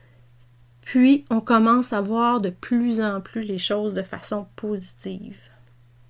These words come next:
Maintenant que je vous ai parlé un peu plus de, du positif-négatif, vous allez peut-être un peu mieux comprendre quand je vais vous parler, euh, de mon vécu.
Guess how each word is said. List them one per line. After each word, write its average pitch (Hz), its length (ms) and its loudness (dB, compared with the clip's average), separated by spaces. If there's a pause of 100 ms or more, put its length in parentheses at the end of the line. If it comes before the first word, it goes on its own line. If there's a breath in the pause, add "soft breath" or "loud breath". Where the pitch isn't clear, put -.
(880)
Maintenant 233 380 4
que 247 160 4
je 214 100 2
vous 202 160 0
ai 247 60 4
parlé 233 440 4
un 214 140 2
peu 214 160 -2
plus 262 400 -2
de, 202 300 4
du 202 180 -4
positif-négatif, 262 1160 2
vous 233 160 0
allez 226 240 2
peut-être 269 400 -2
un 233 100 2
peu 269 320 2
mieux 254 320 8
comprendre 254 640 0
quand 220 160 2
je 202 80 -2
vais 208 100 2
vous 196 140 -8
parler, 220 680 0
euh, 185 380 2
de 220 120 4
mon 240 200 8
vécu. 226 600 0